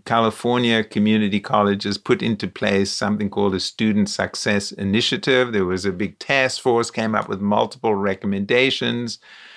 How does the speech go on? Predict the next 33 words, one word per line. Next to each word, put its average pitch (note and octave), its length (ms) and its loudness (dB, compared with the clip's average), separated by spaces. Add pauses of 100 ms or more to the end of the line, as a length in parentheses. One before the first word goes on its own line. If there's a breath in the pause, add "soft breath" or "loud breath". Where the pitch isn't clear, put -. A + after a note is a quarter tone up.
(240 loud breath)
and, G#2 480 0
uh, A2 360 -2
the G2+ 260 -2
governor, A2+ 420 2
Governor G#2 300 0
Brown, G#2+ 340 2
actually G#2+ 360 -2
signed. A2+ 500 0
There G#2 60 2
was G2+ 140 -2
a G2 40 -8
piece G#2+ 300 -6
of G2+ 80 -4
legislation A#2+ 880 0
that G2 240 -2 (140)
put G#2 200 0
in G#2 140 0
place A#2 560 0 (160)
several B2 460 2
of A#2 80 0
the A2+ 100 -2
recommendations. G#2+ 960 -2 (640 loud breath)
And C3 460 2
as C3 260 2
we F3+ 260 2
reported E3 540 2
in C3+ 140 -6
EdSource, C#3+ 760 0
the C3 300 4
completion D#3 580 -4
rates C3 540 -2 (300)
didn't F3 320 2
really D3 600 0